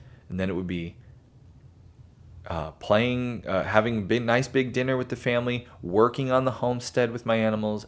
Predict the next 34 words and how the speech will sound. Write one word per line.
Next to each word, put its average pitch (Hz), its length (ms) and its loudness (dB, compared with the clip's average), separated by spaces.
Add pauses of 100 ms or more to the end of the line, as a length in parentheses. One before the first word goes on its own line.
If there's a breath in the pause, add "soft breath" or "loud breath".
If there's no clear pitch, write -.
and 92 140 -4
then 90 240 -2
music 92 440 -4
at 95 140 -4
night. 73 200 -10
Those 113 180 2
are 127 60 4
the 131 100 -2
different 117 580 -4
key - 460 -8
elements, 82 720 -10
okay? 107 340 -2 (1300 loud breath)
How 107 240 2
many 135 300 4
different 120 420 -2
key 131 500 2
elements 101 500 2
are 92 160 -6
in 90 160 -4
yours? 87 500 -6 (200 soft breath)
Was 90 200 -2
it 92 200 -2
going 110 300 0
to 135 100 -6
the 127 80 0
beach? 127 320 -2
Was 85 160 -6
it 71 160 -8
going 107 340 -2
to - 120 -10
the 113 80 0
mountains? 117 580 -2
Was 87 220 -8
it 82 140 -8